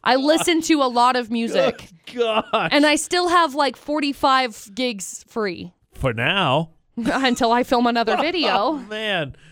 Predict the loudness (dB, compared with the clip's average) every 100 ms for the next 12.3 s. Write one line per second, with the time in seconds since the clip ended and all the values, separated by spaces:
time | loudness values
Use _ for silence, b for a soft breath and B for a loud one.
0 | b b b b 2 4 6 6 8 8
1 | 8 6 4 0 0 0 0 -4 _ -6
2 | -4 -2 -4 -6 -4 -4 -6 -10 -12 -12
3 | -12 2 2 4 0 4 4 4 2 0
4 | -2 -2 -2 0 -2 2 0 2 0 2
5 | 0 -2 -2 0 2 2 0 0 0 0
6 | -2 -2 -2 -2 0 -2 -2 -4 -4 -4
7 | -4 -2 -2 -6 _ -12 -2 0 2 -2
8 | -2 0 0 -2 -2 -2 -4 -4 -4 -2
9 | -6 -8 -4 -4 -4 -8 -12 -8 -6 -4
10 | -6 -8 -10 -8 -4 -4 -2 0 2 2
11 | 2 2 2 0 0 0 -2 0 -2 -4
12 | -8 -12